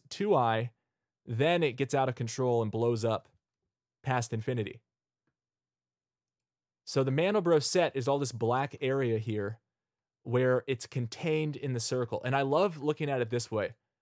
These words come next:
on their, uh, on the viewer here that I mentioned earlier,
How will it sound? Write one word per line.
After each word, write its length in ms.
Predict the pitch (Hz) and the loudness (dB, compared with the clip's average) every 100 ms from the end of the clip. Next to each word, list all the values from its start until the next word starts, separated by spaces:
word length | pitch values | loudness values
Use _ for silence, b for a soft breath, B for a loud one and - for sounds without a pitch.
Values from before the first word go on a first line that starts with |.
| _ - | _ -4
on 220 | 120 120 | -2 0
their, 240 | 120 120 | 0 0
uh, 300 | 117 113 107 101 _ _ _ _ _ _ _ _ _ _ _ _ _ _ _ _ _ - _ _ _ _ _ _ _ _ - - _ _ - | 0 0 -2 -6 _ _ _ _ _ _ _ _ _ _ _ _ _ _ _ _ _ -20 _ _ _ _ _ _ _ _ -20 -20 _ _ -4
on 200 | 131 123 | -2 0
the 80 | 117 | 0
viewer 360 | 107 139 127 | -2 0 0
here 220 | 110 107 | 0 -2
that 100 | 104 | -2
I 60 | 107 | -2
mentioned 320 | 110 113 110 | -2 -4 -2
earlier, 400 | 110 104 95 92 | 0 0 -2 -6